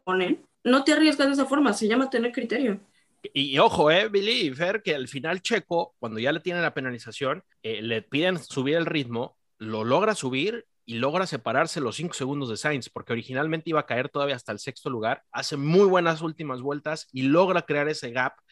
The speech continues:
Speaker 2: hacia Sainz, haciendo que no perdiera todavía un puesto más. Entonces, la neta es que bien por Checo, aprender el equipo de estos errores, pero lo decíamos la semana pasada, hay, hay chispazos y hay luz de esperanza de decir, "Güey, si pulimos todo esto,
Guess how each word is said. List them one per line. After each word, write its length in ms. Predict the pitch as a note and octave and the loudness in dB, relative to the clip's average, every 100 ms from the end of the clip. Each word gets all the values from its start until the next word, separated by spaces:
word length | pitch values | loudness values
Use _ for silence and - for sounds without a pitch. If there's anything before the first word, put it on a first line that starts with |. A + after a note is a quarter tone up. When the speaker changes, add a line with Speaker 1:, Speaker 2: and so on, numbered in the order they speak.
| - - - | -20 -20 -10
Speaker 2:
hacia 260 | G#2 - A2+ | -8 -8 -6
Sainz, 500 | C3 C3 D3+ - _ | -2 -2 -2 -14 _
haciendo 480 | G#2+ G#2 - C3 C3+ | -12 -10 -6 -6 -6
que 80 | B2 | -8
no 160 | A#2+ A#2+ | -10 -8
perdiera 420 | A#2+ B2+ B2 A#2+ | -6 -4 -4 -6
todavía 320 | - B2 B2 A#2+ | -6 -4 -2 -4
un 260 | A#2 A#2+ | -6 -8
puesto 320 | C3+ A#2 - | -6 -6 -6
más. 220 | A2 C#3+ D3+ | -6 -6 -6
Entonces, 400 | A#2+ A2+ B2 - - - - | -14 -10 -10 -10 -20 -12 -2
la 160 | A#2+ | 0
neta 200 | D3+ D#3 | 0 -2
es 100 | D#3+ | -6
que 100 | - | -4
bien 220 | A#2+ D3+ D#3 | 0 0 0
por 160 | D#3 | -8
Checo, 480 | - E3 - F3 F3 - - - | -4 -6 0 0 0 -6 -20 -8
aprender 560 | A2 B2 A#2+ C#3+ E3 | -6 0 0 4 4
el 100 | F3 | 2
equipo 480 | C3 - D3 D3 F3+ | 0 -2 -2 2 2
de 100 | C3 | 0
estos 280 | A2+ - D3+ | -4 -8 -8
errores, 340 | A#2+ A#2+ C#3 D3+ | -4 0 0 -2
pero 320 | B2 A#2 A#2 _ _ | -2 -2 -4 _ _
lo 180 | B2 C3 | -4 -2
decíamos 340 | C3 D#3 E3 | 0 2 2
la 40 | C#3 | 2
semana 220 | C#3+ D#3 | 0 -2
pasada, 460 | - D#3+ E3+ F3+ - | 0 2 4 2 -2
hay, 360 | C3 D3 D#3+ E3 | 0 0 0 -2
hay 100 | C#3 | -4
chispazos 600 | - E3+ - F3 D#3+ E3+ | -4 -6 2 2 2 -2
y 40 | D3+ | 0
hay 100 | D3+ | 0
luz 160 | D#3 | -2
de 60 | D#3+ | -4
esperanza 400 | - C#3 C#3+ E3 | -4 -2 -2 -4
de 80 | C3 | -6
decir, 300 | A#2+ C#3+ D3+ | -4 -4 -2
"Güey, 280 | C3 C#3 B2+ | -2 -2 -4
si 140 | A2+ | -12
pulimos 500 | _ C3 E3+ E3 - | _ -2 0 -2 -4
todo 300 | D#3+ D#3+ D3 | -4 -2 0
esto, 360 | D3+ - C#3 | -2 -2 -8